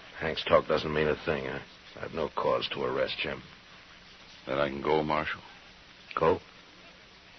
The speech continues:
Speaker 1: Go where?
Speaker 2: I don't want to live here anymore. It's like the other place up north after my first wife rode off. She just said, "Goodbye," and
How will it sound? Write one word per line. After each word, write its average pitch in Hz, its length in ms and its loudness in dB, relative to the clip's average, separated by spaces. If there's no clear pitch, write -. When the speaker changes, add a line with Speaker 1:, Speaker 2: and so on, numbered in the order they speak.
Speaker 1:
Go 82 160 4
where? 80 300 4
Speaker 2:
I 67 100 -6
don't 69 160 -2
want 78 160 0
to 78 40 2
live 76 320 0
here 69 420 -2
anymore. 64 480 -8
It's - 100 -12
like 62 220 -2
the 73 180 4
other 73 160 4
place 71 380 2
up 71 140 4
north 73 480 2
after 65 300 0
my 65 180 -2
first 71 260 0
wife 62 380 4
rode 65 380 4
off. 62 260 2
She 65 120 -8
just 65 220 -4
said, 69 180 6
"Goodbye," 82 640 6
and 62 220 -10